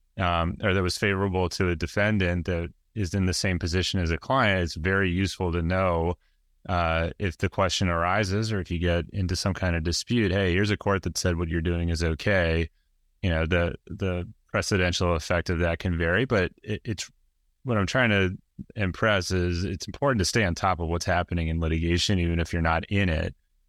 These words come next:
'cause that informs the kind of advice that you give. So what I do to stay on top of stuff is, um, the simplest thing is just following people in the space on Twitter and seeing what people are coming up with and sort of keeping your finger on the pulse of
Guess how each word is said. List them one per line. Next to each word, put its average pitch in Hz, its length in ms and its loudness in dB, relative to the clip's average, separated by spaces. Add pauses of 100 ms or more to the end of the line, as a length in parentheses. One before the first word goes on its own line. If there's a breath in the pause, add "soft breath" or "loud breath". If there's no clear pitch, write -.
(260)
'cause 85 80 -6
that 92 160 4
informs 90 680 0
the 90 100 0
kind 85 300 0
of 80 240 0 (200)
advice 82 500 0
that - 120 -4
you 85 160 -6
give. - 340 -2 (500)
So 90 540 0
what 110 220 0
I 107 120 4
do 110 200 2
to 110 80 2
stay 104 180 0
on 90 100 0
top 113 240 0
of 95 100 -2
stuff 87 380 -4
is, 85 400 -4 (720 loud breath)
um, 90 440 2
the 95 100 2
simplest - 440 0
thing 95 140 0
is 87 120 -2
just - 160 -4
following 92 440 0
people 87 320 -2
in 85 160 2
the 82 80 0
space 85 380 -2
on 82 180 -2
Twitter 82 400 0
and 90 160 0
seeing 87 280 0
what 87 120 0
people 90 260 -2
are 87 100 0
coming 87 320 0
up 80 180 -2
with 87 280 -2
and 82 320 0 (320)
sort 101 300 0
of 90 80 0
keeping 95 280 0
your 90 100 2
finger 92 260 0
on 85 140 0
the 82 60 0
pulse 90 360 -2
of 80 260 -4